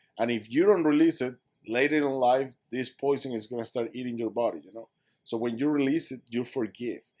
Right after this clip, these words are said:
And you're not forgiving them, you're forgiving yourself. Why you're, you're forgiving yourself? Because from that moment, when you release all that, you're gonna start,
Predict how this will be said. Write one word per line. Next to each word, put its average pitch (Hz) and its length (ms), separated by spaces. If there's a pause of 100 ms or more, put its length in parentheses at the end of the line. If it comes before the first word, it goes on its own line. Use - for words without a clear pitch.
(340)
And 107 180
you're 156 120
not 160 180
forgiving 123 500
them, 123 160
you're 101 80
forgiving 117 460
yourself. - 720 (840)
Why 110 240
you're, 147 340 (220)
you're 127 120
forgiving 143 320
yourself? 143 340
Because 120 240
from 117 240
that 117 160
moment, 131 400
when 110 200
you 123 120
release 135 280
all 127 100
that, 120 200 (120)
you're 117 200
gonna 120 180
start, 117 400